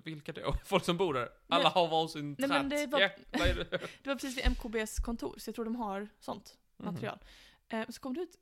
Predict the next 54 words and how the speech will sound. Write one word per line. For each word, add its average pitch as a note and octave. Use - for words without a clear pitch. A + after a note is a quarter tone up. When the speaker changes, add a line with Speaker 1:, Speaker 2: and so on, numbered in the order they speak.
Speaker 2:
två C#4
personer A3
som G#3
bara, F#3
"Nej, B3
kolla." F3+
Och A#3+
sen B3
precis D#4
när C4
jag -
gick -
förbi B3+
så -
hörde A3
de G#3
säga, -
jag -
tog F#3+
ut F#3
mina F3+
hörlurar F3+
för G#3+
att G#3
tjuvlyssna G#3+
lite A3+
om A3
det A3
Speaker 1:
Mm. G#3+
Speaker 2:
var A3+
något A3+
jag A#3
hade A3+
missat. A#3
Så -
sa B3+
hon A#3+
så B3
här, G#3
så A3
står A3
där, G3+
hon G3+
bara, F#3
"Var F4+
det F4+
det F4
vi E4
hörde D4
innan?" B3+
Och -
då F#4
tänkte A4
jag, -